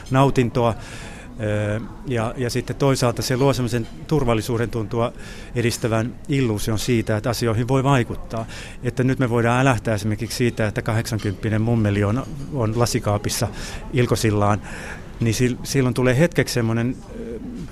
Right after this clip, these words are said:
helpottava tunne siitä, että tehtiin jotain, reagoitiin. Me voidaan sittenkin vaikuttaa, poliisi tuli paikalle, alusvaatteet puettiin naisen päälle. Ja se, se ei sitä todellista mörköä tietenkään pysty karkottamaan, koska edelleen ku-,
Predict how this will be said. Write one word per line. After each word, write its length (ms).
helpottava 520
tunne 280
siitä, 260
että 120
tehtiin 500
jotain, 320
reagoitiin. 800
Me 100
voidaan 200
sittenkin 360
vaikuttaa, 520
poliisi 340
tuli 200
paikalle, 560
alusvaatteet 640
puettiin 420
naisen 320
päälle. 420
Ja 120
se, 280
se 160
ei 100
sitä 240
todellista 500
mörköä 400
tietenkään 500
pysty 360
karkottamaan, 720
koska 240
edelleen 520
ku-, 160